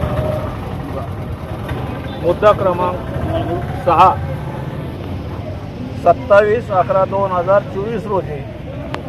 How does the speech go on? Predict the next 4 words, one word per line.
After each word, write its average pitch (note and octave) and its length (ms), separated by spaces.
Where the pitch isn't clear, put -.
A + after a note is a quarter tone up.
सुनावणी G#3 460
दरम्यान F#3+ 520
ग्रामसेवक F#3 680
यांनी F3 360